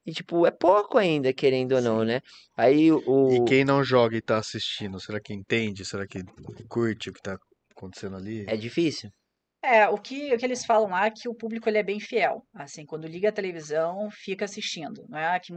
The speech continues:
Speaker 2: fica mudando de canal, né? Às vezes você vê ali, sei lá, quer ver
Speaker 1: Ninguém
Speaker 2: um
Speaker 1: passa, né?
Speaker 2: É, não passa, fica. Então liga. O difícil é pegar aquele público que não conhece,
Speaker 3: É.
Speaker 2: né, a modalidade. O primeiro ano a audiência foi muito grande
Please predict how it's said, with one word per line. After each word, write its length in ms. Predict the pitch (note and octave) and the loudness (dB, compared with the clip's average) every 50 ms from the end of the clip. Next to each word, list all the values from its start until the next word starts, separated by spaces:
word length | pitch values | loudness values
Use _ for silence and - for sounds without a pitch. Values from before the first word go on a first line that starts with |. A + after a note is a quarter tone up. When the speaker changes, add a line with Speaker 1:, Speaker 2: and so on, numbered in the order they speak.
| D#3+ | -16
Speaker 2:
fica 240 | - - F#3 - F3+ | -16 -16 -10 -10 -8
mudando 280 | E3+ E3 D#3+ E3 E3 D#3 | -6 -4 -4 -4 -4 -4
de 120 | D3+ - | -8 -8
canal, 400 | - E3+ D#3+ D#3+ D3 C#3+ - - | -8 -6 -4 -2 -4 -4 -6 -8
né? 160 | C3+ D3+ D3 | -10 -10 -10
Às 60 | C#3+ | -10
vezes 140 | D3 D3 D3 - | -12 -14 -16 -16
você 80 | D3+ | -14
vê 140 | D3+ D#3 C#3+ | -12 -10 -10
ali, 220 | C#3+ D3 D3+ D3 | -10 -12 -14 -16
sei 140 | - - - | -16 -12 -10
lá, 120 | - - - - - _ _ _ | -10 -10 -10 -12 -18 _ _ _
quer 120 | - - - | -16 -12 -6
ver 60 | - | -4
Speaker 1:
Ninguém 200 | G#2+ G#2+ A2+ B2+ | 0 2 2 0
Speaker 2:
um 100 | C3 - | 0 0
Speaker 1:
passa, 400 | A2 A#2+ A#2 A2 G#2+ - - G2+ | 2 2 2 2 0 -4 -8 -8
né? 140 | F#2+ G2+ G#2+ - | -8 -8 -8 -6
Speaker 2:
É, 260 | - F3+ F#3+ E3 D3+ | -2 2 2 2 2
não 120 | D3+ D#3 E3+ | 2 -2 -4
passa, 380 | - G3 F3 D3+ C#3+ - - | 0 2 2 2 2 -2 -10
fica. 400 | D3+ - - - G3+ F3 - - | -16 -16 -14 -12 -12 -10 -10 -12
Então 240 | - D3 - F3 F3 | -14 -12 -12 -10 -10
liga. 500 | F3 E3+ F3+ G3+ G#3+ G#3 A#3+ A#3+ B3+ B3+ B3+ _ _ _ _ _ _ _ _ | -10 -6 -4 -4 0 2 2 2 2 0 -4 _ _ _ _ _ _ _ _
O 60 | - F3 | -14 -12
difícil 480 | F3+ G3 F#3+ - - A3+ A3+ A3+ C4 | -10 -10 -10 -6 -6 -6 -4 -2 -4
é 20 | B3+ | -2
pegar 440 | B3+ C4 A#3 G3 G3 F#3+ G3+ G#3+ | -2 -2 -2 -2 0 0 2 2
aquele 340 | A3+ A3+ - - A#3+ A3+ A3 | 2 0 -2 -6 -8 -8 -8
público 380 | A3 - G#3+ G#3+ A3+ A3+ - A3+ | -8 -8 -8 -8 -10 -12 -12 -12
que 100 | - A3 | -12 -10
não 160 | G3 G3 G#3 | -10 -10 -10
conhece, 720 | G#3 A#3+ B3 A3+ G3+ F#3+ F#3+ G3 G3+ A3 G#3+ - - - B3+ C4+ D4+ D#4+ - _ | -8 -8 -6 -6 -4 -4 -4 -4 -4 -6 -6 -10 -14 -16 -16 -16 -18 -20 -18 _
Speaker 3:
É. 240 | G#2+ G2 G2 F#2 F#2 - _ | -12 -10 -10 -10 -12 -14 _
Speaker 2:
né, 160 | - E3+ E3+ F3 G3 G#3 G3 E3+ - - | -4 0 0 2 2 2 0 -2 -2 -4
a 160 | - - - - E3 | -6 -8 -10 -8 -8
modalidade. 800 | E3 D#3+ D#3+ E3 E3 D#3+ E3 E3+ D#3+ E3+ F#3 G3 - E3 E3+ D3 D3 - - - D#3+ - _ _ _ _ _ _ _ _ _ _ _ _ _ | -8 -6 -4 -6 -6 -4 -4 -2 0 0 0 0 -2 -6 -8 -12 -14 -14 -14 -14 -16 -20 _ _ _ _ _ _ _ _ _ _ _ _ _
O 120 | - A3+ - | -16 -10 -8
primeiro 440 | - G3+ G3+ G3+ A3+ C4 D#4+ D#4 A#3+ | -6 -4 -2 0 0 0 2 4 6
ano 240 | A3 A3+ B3 C4 B3 | 6 6 6 6 2
a 20 | A3+ | 0
audiência 360 | G3 F3+ F#3 G3 G#3 - G#3+ - | -2 -2 -4 -6 -6 -8 -10 -10
foi 120 | - G3 | -10 -10
muito 280 | F#3+ F#3+ G#3 A#3 A3+ C4+ | -8 -8 -8 -10 -8 -8
grande 460 | G#3+ F3 E3 E3 F3 G3 - - A#3 | -4 -2 -2 -2 -2 -4 -10 -14 -18